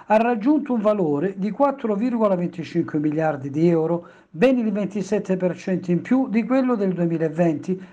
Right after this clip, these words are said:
tre virgola tre miliardi, anno in cui l'emergenza pandemica covid diciannove ha determinato una netta riduzione degli spostamenti delle persone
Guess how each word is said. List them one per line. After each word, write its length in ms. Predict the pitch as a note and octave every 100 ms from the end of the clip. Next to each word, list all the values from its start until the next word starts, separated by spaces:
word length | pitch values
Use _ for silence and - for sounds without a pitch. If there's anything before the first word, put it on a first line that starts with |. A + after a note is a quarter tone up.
| _
tre 240 | E3 E3
virgola 380 | D#3 D3+ D3+ D3+
tre 160 | C#3+
miliardi, 680 | D3 C#3+ D3+ F3 D3+ C#3 F3 - - -
anno 280 | G3 G3+
in 140 | G3+ F#3
cui 260 | G#3+ B3
l'emergenza 680 | A3 F3+ E3+ D3+ F#3 F#3+ -
pandemica 600 | F3 E3 E3 F#3 E3+ D#3
covid 360 | D3+ F3+ E3+ D3+
diciannove 680 | D3 C#3 F3 E3 B2+ A2 C3 - -
ha 120 | - F#3+
determinato 680 | A#3 A#3+ A#3 B3+ D4+ D4
una 140 | A#3+ G#3
netta 300 | B3+ B3+ A3
riduzione 580 | G3+ F#3+ F#3+ A#3+ A3+
degli 240 | F3+ E3 D#3+
spostamenti 720 | - D#3+ - F3 F3 F#3 F3
delle 220 | D#3+ D#3
persone 580 | D3+ D#3 B2 F#3 D#3+ F3